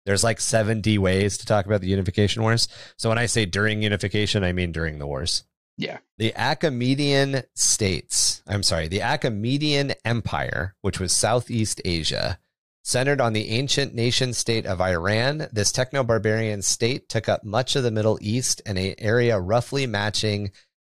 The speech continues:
Speaker 1: that of the pre-first millennium Persian Empire. This empire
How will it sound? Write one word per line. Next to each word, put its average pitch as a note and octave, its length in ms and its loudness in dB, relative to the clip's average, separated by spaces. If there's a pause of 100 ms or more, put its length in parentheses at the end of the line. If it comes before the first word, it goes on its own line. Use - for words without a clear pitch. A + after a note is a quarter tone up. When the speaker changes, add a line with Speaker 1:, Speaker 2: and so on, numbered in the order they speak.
Speaker 1:
that A2 320 0
of F2+ 180 -2
the F#2+ 160 2
pre-first B2+ 720 0
millennium G2 600 0
Persian G2 500 0
Empire. D#2 680 -4 (420)
This A#2+ 180 2
empire A#2+ 640 2